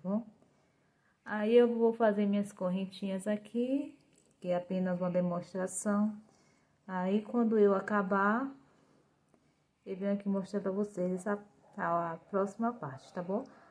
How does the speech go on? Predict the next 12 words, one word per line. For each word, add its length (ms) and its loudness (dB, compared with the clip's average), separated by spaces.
Mas 460 4
a 460 4
primeira 380 4
carreira, 560 4
gente, 280 -2
a 40 2
gente 260 -2
vai 300 0
apenas 680 0
fazer 760 2
pontos 540 -2
altos 640 -4